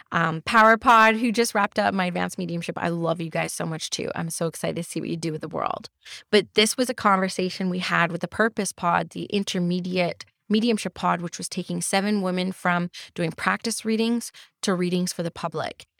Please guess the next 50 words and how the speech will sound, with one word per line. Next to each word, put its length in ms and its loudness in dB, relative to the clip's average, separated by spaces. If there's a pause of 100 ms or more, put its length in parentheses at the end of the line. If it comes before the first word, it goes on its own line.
(120)
That 160 4
huge 680 0
leap 300 -4
and 160 -2
jump 260 -2
and 220 -4
all 260 6
the 100 -4
things 300 -6
that 120 -8
come 260 -4
up 260 -2 (380)
for 260 2
us 400 -2
with 200 -4
that. 260 4
And 100 0
we 80 2
had 240 0
a 80 -2
really 500 -2 (340)
intimate 400 0
conversation 680 -2
on 140 -4
this 140 -6
topic 460 -8
there. 340 -6 (580)
And 260 0
my 160 2
spirit 420 -2
team 240 -4
gave 260 -2
me 200 -2
a 60 -2
wonderful 480 -2
exercise 640 -6 (300)
for 200 0
them 220 0
that 140 -2
I'm 100 -2
going 140 0
to 80 -2
give 200 -6
to 140 -6
you 180 -2
all 280 -2 (160)
right 180 -4
now, 300 -6 (520)
which 340 0
is 280 -2